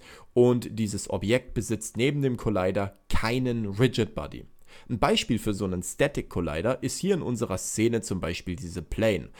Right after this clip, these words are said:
Wir haben hier keine Rigid Body Komponente drin, aber eine Collider Komponente.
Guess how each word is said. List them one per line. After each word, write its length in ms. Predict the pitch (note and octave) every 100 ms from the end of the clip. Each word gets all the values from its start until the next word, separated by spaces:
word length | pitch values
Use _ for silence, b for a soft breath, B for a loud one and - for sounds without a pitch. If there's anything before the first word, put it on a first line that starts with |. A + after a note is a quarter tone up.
| B B
Wir 140 | G#2+ G#2
haben 160 | G#2
hier 240 | G#2 G#2 F#2+ -
keine 600 | - G2+ D3 F#3+ F3 -
Rigid 460 | A2+ E3+ F#3 F3+ -
Body 220 | E2+ E2
Komponente 600 | - F2+ F2 F2 F2+ F2+
drin, 300 | - A2+ G3 B B -
aber 440 | G2+ A#2+ C#3+ -
eine 220 | A2 A2 A2
Collider 520 | - G#2+ F2+ G2 G2
Komponente. 720 | - F2+ F2 E2 D2 -